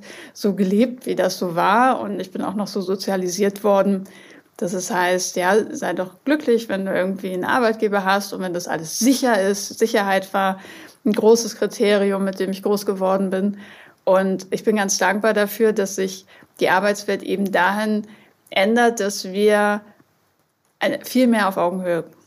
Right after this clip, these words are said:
sind. Ich überlege gerade, ob Augenhöhe richtig ist, aber ich glaube, Augenhöhe passt schon. Ähm, das heißt, dass, ähm, Unternehmen sich auch darum bemühen müssen und zuhören müssen,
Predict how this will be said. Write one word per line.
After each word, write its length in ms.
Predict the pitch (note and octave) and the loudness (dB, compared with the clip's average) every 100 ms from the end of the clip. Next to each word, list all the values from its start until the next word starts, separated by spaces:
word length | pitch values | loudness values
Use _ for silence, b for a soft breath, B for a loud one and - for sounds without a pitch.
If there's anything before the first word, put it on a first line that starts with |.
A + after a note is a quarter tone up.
| _ - | _ -4
sind. 280 | F3 E3 - | 0 0 -4
Ich 100 | F#3+ | -2
überlege 420 | A3 A3 A#3 A#3 | 2 6 6 4
gerade, 180 | G#3 E3+ | 0 2
ob 40 | |
Augenhöhe 420 | B2+ A3 A#3+ A3 G#3 | 2 4 4 4 2
richtig 260 | A3+ A3+ | 0 -2
ist, 100 | A3 | -4
aber 120 | G3+ G#3 | -4 -2
ich 100 | A3+ | 2
glaube, 240 | A3 - | 2 4
Augenhöhe 400 | F#3+ A3+ G#3+ G#3 | 2 2 0 -2
passt 480 | - G#3+ A#3 - - | -2 -2 -2 -4 -2
schon. 340 | C4+ C#4+ F4 F4+ B B B B - | 2 4 4 0 B B B B -2
Ähm, 320 | G3+ G#3 G#3 G#3 | 0 2 2 0
das 180 | G3+ | 0
heißt, 340 | G#3 G#3+ G#3 - | 0 0 0 0
dass, 300 | G#3 - - - | 0 -2 -6 -4
ähm, 300 | G3 G3 G3 | -2 -2 -2
Unternehmen 480 | G3+ G#3 G#3+ A#3 | 0 2 2 2
sich 160 | A#3 A3 | 0 -4
auch 80 | G3 | -2
darum 320 | G3 G3 G#3 | 0 0 0
bemühen 400 | G3+ G3+ G#3 G#3+ | -2 0 2 2
müssen 500 | G#3 - A3 A3+ A3+ B B B | 0 0 2 2 0 B B B
und 120 | G#3 | -2
zuhören 800 | - C4+ C#4 A3+ G#3 G3+ G3 F#3+ | 0 4 4 4 4 2 2 0
müssen, 480 | G3+ G3+ B3 C4+ | 0 2 4 4